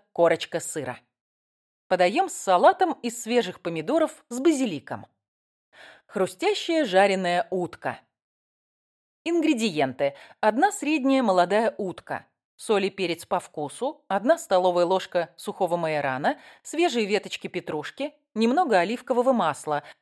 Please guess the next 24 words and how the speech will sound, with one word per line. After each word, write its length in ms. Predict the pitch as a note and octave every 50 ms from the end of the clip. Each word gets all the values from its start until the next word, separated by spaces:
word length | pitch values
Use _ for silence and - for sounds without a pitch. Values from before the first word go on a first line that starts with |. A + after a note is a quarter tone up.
| _ -
одна 320 | G#3 G#3+ G3+ B3+ E4 F4
луковица 560 | E4 C#4+ D#4 D#4 - C4+ A#3 A3+ - - A3
порезанная, 760 | - G#3+ G#3+ F3+ D#3 D3+ D3+ D#3 G3+ A#3 B3+ C#4 D4 D4+ C#4+
один 380 | - B3 B3 A#3 A#3 D#4+ F4 -
сладкий 420 | - - G3+ G3 F#3+ - - F#3
перец 440 | D#3 - A3+ C#4+ D#4+ F4 E4+ - -
нарезанный, 760 | B3+ C#4+ E4+ E4 C#4 G#3+ D#3+ D3 D#3 D#3 D#3 D3 C#3 - - - - - -
один 280 | - G3 A3 E4+ F#4+ -
помидор 540 | C4+ A3+ G#3+ G3+ F3 A3 A#3 B3+ B3+ - -
нарезанный, 720 | A3+ B3 A#3 G#3+ F3+ D3+ C#3+ C#3 D3+ D3 D3 D3 C#3+ - - - - -
два 300 | F3+ F#3 G3 E4 F#4+ E4+
зубчика 440 | B3 C#4+ C#4 - - B3+ - A#3
чеснока 600 | A3 - F#3 - - F3 D#3 - - F#3 C#4 - - _ _ _ _ _ _
порезанные. 720 | F#4 G4 F#4+ F#4 E4+ F#3+ D#3+ C#3+ C3+ B2 A#2+ A2 A2+ - _ _ _ _ _ _ _ _ _ _ _ _ _ _ _ _ _ _ -
Удаляем 460 | G#3 F#3+ G3+ G#3 A3+ A3+ G#3+ G3+ F#3+
из 140 | F#3 F3 G#3+
утки 240 | A3 - - G#3
потроха 560 | - - F3+ - - F3+ - - C#4 D4 D4 D4+ _ _ _ _ _ _ _
и 100 | G3+ G#3
обрезаем 520 | F#3+ F3 F3+ G3 F3+ F#3+ A3 A3+ G#3 F#3+ F3
жир 220 | E3+ A3+ C4 C#4
по 140 | - - A3
краям 400 | - F#3+ F#3 F3+ G3 G#3+ A3 G#3+
шкурки, 640 | - - - C4+ B3 A#3 E3+ - - D3+ C3 -